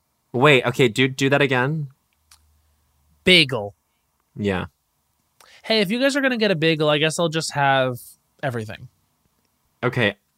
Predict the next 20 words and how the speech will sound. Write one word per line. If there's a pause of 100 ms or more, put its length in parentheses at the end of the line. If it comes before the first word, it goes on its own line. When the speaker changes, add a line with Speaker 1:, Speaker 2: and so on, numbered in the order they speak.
(420)
Speaker 2:
I
said
it
the
same,
Speaker 1:
I
Speaker 2:
right? (680)
Speaker 1:
Yeah,
but
I
don't
even
care
that (640)
you're,
I
don't
even
care
that